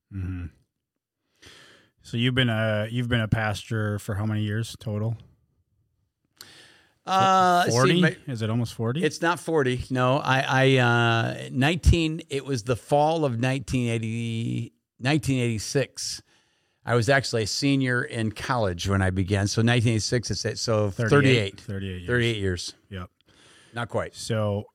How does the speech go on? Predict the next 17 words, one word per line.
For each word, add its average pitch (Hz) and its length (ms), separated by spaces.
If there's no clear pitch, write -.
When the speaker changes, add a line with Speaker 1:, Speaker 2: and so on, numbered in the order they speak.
Speaker 1:
in 104 360
thirty-eight 120 460
years 110 240
of 107 120
pastoring, 101 640
doing 104 220
life 104 280
with 101 160
people, 104 320
shepherding 101 520
people, 98 340
counseling 120 580
people, 98 640
how 110 300
have 113 200
you 104 240
seen 104 720